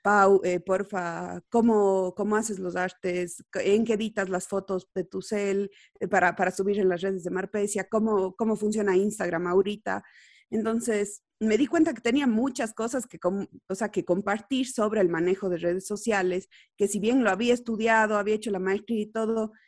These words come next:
es como que a veces a uno le cuesta validarse y decir, "Bueno, sí, tal vez tengo este, <laughs> este talento, tengo este conocimiento que puedo compartir". Entonces, después de haber pasado por muchos cursos en los que definitivamente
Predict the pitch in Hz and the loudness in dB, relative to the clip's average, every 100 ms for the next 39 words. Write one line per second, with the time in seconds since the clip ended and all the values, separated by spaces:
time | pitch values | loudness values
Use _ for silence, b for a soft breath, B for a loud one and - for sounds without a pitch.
0 | b b - 240 277 214 220 233 269 233 | b b -16 -2 2 4 4 2 0 -2
1 | 202 254 220 180 - 226 240 185 165 180 | 0 2 2 0 -2 -6 -4 -2 0 0
2 | 202 208 - 185 190 233 208 262 269 208 | 0 -2 -4 -8 -6 -4 -4 -2 -2 -4
3 | - 247 220 208 196 214 220 220 233 208 | -8 -6 -6 -4 -4 -4 -4 -4 -2 -2
4 | 170 - 160 156 285 - - b b - | -2 -2 0 4 2 0 -12 b b -8
5 | 214 196 - 185 233 240 233 175 226 220 | -4 -2 0 2 4 4 2 0 0 -2
6 | 226 - 175 185 190 214 214 196 - - | -4 -6 -4 -4 -2 -2 -2 -4 -10 -8
7 | 180 175 160 160 156 - 165 175 _ b | -6 -6 -8 -10 -12 -10 -10 -10 _ b
8 | b b b 208 202 202 214 202 208 214 | b b b -2 0 -2 -2 -2 -2 -2
9 | 277 262 262 262 254 277 247 196 180 220 | -2 0 -2 -2 -2 -2 -2 -2 0 0
10 | 233 240 220 226 226 220 208 170 160 170 | 0 -4 -6 -6 -6 -4 -4 -2 -2 -4
11 | - 147 135 143 160 160 196 190 190 208 | -4 -4 -2 -4 -4 -6 -4 -4 -2 -2
12 | 190 170 170 185 170 156 - | -2 -2 -4 -4 -6 -6 -8